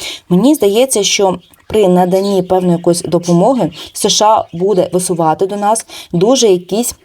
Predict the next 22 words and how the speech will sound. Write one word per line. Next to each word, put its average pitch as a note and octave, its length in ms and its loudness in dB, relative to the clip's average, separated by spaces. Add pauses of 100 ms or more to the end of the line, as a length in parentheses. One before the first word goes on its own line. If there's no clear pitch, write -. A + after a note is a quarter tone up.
(220)
жорсткі G3 760 -2
вимоги G3 720 2
і F3+ 120 0
умови F#3 560 0 (100)
використання F3+ 840 -2
цієї F3 360 0
допомоги E3 640 -2
і F3+ 80 0
цієї D#3+ 420 0
зброї. C#3 380 -4 (420)
Тому E3+ 220 2
що E3 160 0
тут, E3 160 -4
бачите, D3+ 360 -4
трійка C4 320 -4
мечів B3+ 520 -2
і F#3 140 0
п'ятірка F#3 480 0
кубків — - 400 -6
це B3+ 320 0
певні F#3+ 240 0
якісь F3 300 -4